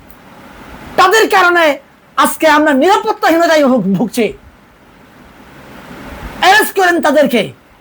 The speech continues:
যদি অ্যারেস্ট না করেন, আপনাদের দিকে আঙ্গুল তুলতে বাধ্য হব আমি, যে আমার প্রশাসনের বাইরে এখানে এই চাঁদাবাজির সাথে লিপ্ত আমি বলতে বাধ্য হব।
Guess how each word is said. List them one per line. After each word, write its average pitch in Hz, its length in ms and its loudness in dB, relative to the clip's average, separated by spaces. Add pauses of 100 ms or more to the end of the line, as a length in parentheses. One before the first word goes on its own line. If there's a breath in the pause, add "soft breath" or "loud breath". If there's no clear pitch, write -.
(1500)
যদি 269 180 4
অ্যারেস্ট 359 400 2
না 339 140 0
করেন, 453 360 0 (480)
আপনাদের 359 540 0
দিকে 330 200 2
আঙ্গুল 302 440 2
তুলতে 294 280 0
বাধ্য 220 380 0
হব 254 200 2
আমি, 185 240 -2 (920)
যে 294 180 2 (440 soft breath)
আমার 349 300 2
প্রশাসনের 330 600 -2
বাইরে 285 260 0
এখানে 262 480 -2 (300 soft breath)
এই 370 340 2 (200)
চাঁদাবাজির 294 460 2
সাথে 285 280 -2
লিপ্ত 320 380 -2
আমি 277 220 2
বলতে 262 280 0
বাধ্য 208 400 -2
হব। 262 440 2